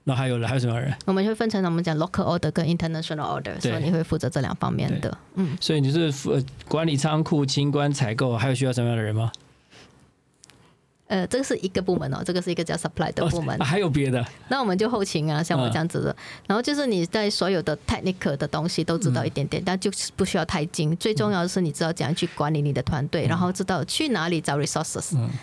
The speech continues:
Speaker 2: 就应该
Speaker 1: 帮你找
Speaker 2: 当你不知道的
Speaker 1: resource，所以这就是找的那个 resource 去解决你的问题的人。
Speaker 2: 对。
Speaker 1: 那像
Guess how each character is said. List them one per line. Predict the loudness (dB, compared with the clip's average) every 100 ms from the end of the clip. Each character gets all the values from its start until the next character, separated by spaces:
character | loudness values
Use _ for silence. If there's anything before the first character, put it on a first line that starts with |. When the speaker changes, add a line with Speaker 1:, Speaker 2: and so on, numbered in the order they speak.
| -12 -4
Speaker 2:
就 | -2 0
应 | -2 0
该 | 0 0 0
Speaker 1:
帮 | 0 0 2
你 | 0
找 | 0 0
Speaker 2:
当 | 2
你 |
不 |
知 | 2
道 | 2 2
的 | 2 0
Speaker 1:
resource， | -4 -8
所 | 0 2
以 | 2
这 | 4
就 | 2
是 | 2 -2 -2 -4 0
找 | 2 2
的 | 2 2
那 | 2
个 | 4
resource | 2 2 2 2 0
去 | 0 -2
解 | 0 0
决 | 2 2 2
你 | 4
的 | 4
问 | 2 2
题 | 0
的 | 0 0
人。 | 0
Speaker 2:
对。 | -2 -6 -16 -16 -10 -6 -2
Speaker 1:
那 | 0
像 | 2 0